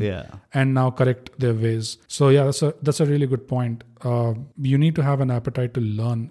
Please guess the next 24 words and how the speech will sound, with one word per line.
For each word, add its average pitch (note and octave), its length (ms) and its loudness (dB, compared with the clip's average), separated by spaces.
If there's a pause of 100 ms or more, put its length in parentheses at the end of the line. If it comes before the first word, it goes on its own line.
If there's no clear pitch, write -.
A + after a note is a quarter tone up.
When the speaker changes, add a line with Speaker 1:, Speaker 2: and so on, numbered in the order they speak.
Speaker 2:
first A#2 260 -4
of B2+ 120 -8
all. B2 260 -10
Speaker 1:
To D#3+ 160 8
unlearn B2+ 460 4
something. G2 380 -2
Speaker 2:
To C3+ 160 6
unlearn A#2+ 320 2
something. A#2+ 260 -2
Speaker 1:
<laughs> A#2 60 -6
Yeah. C3+ 60 -2
Speaker 2:
And C3 80 2
that's C#3 180 2
the E3+ 80 2
paradox D3 340 6 (120)
Speaker 1:
That's G#3 100 4
the - 60 4
Speaker 2:
that F#3 100 4
Speaker 1:
parad-, F#3 60 0
Speaker 2:
you - 140 -6
were C#3+ 60 0
Speaker 1:
exactly. C3 400 4
Speaker 2:
talking A#2 320 2
about. A2 260 -4